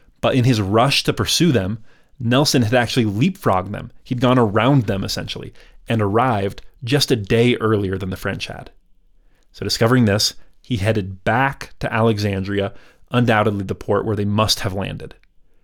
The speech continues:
He knew it was too late to stop the landing, but maybe, by some miracle, he hoped, the fleet was still there. On August first, seventeen ninety-eight,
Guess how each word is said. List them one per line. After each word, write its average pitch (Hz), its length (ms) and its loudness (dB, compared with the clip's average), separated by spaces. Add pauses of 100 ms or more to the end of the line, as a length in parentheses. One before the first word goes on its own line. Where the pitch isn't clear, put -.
(200)
He - 160 0
knew 135 140 6
it 165 60 0
was 156 140 2
too 165 220 2
late 131 180 4
to 123 60 -4
stop 107 220 0
the 110 80 -2
landing, 107 400 -2 (260)
but 117 100 -4
maybe, 170 640 2 (260)
by 104 100 -2
some 151 280 2
miracle, 127 560 4
he 120 140 0
hoped, 147 460 -2 (440)
the - 60 -2
fleet 120 300 0
was 110 120 -2
still 92 220 -2
there. - 220 -10 (2000)
On 120 160 4
August 135 300 2
first, 107 380 0
seventeen 113 380 0
ninety-eight, 104 540 0